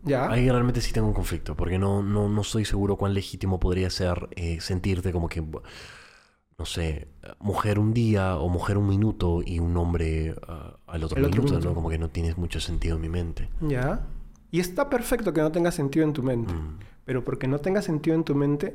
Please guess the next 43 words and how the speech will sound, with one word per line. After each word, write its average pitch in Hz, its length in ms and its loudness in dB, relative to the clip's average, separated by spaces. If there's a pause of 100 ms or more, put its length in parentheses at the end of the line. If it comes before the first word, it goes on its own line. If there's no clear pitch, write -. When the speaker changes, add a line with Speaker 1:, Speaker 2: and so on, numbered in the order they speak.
(120)
Speaker 1:
no 135 80 -2
significa 139 400 -2
que 135 80 -4
no 123 80 -4
sea 120 180 -4
válido. 123 440 0 (160)
Speaker 2:
Mm. 90 240 -2 (340)
Speaker 1:
¿No? 175 180 0
O 165 60 -2
sea, 123 180 -2
si - 160 -6
yo 135 120 4
hab-, 147 280 -2
hablo 139 240 0
de 135 100 -2
física 147 360 -2
cuántica 147 420 0
contigo, 139 540 0
quizás 131 400 -4 (880)
no 135 100 0
entiendo. 156 680 2 (240)
Pero 120 180 0
Speaker 2:
Correcto. 90 280 -4
Speaker 1:
porque 127 240 0
no 147 140 4
lo 175 80 6
entiendas, 175 560 4
no 135 80 2
significa 139 340 0
que 131 80 -2
no 120 80 -2
sea 127 180 -4
válido. 160 300 4
Y 139 60 4
eso 143 100 0
también 160 220 2
es 151 80 -2
algo 160 160 4
bien 156 160 2
importante 151 840 0 (640)
que 135 160 -4
como 135 200 2
sociedad, 135 680 2